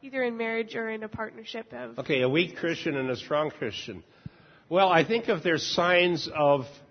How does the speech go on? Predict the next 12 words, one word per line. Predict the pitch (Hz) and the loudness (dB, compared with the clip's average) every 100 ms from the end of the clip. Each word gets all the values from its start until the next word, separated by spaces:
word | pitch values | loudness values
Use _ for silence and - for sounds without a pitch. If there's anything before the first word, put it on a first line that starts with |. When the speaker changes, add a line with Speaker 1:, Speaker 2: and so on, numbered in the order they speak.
| _ _ _ _ _ - | _ _ _ _ _ -16
Speaker 2:
regeneration, | 135 143 147 120 143 143 123 131 143 139 - 147 156 - - _ _ _ _ _ _ - | -6 -4 -4 -2 0 2 0 0 -2 -4 -4 -6 -8 -14 -20 _ _ _ _ _ _ -2
in | |
other | 139 143 | 0 2
words, | 139 127 131 | 0 -2 -6
if | |
somebody | - 151 147 147 135 | -4 -2 2 2 0
has | 127 135 135 131 120 - - _ _ _ _ - - | 0 2 2 0 -4 -8 -10 _ _ _ _ -20 -16
an | 131 123 | -6 0
evidence | 127 139 131 127 - | 2 2 0 -2 -2
in | 123 | -2
their | 117 | -2
life | 110 107 107 | 0 0 -2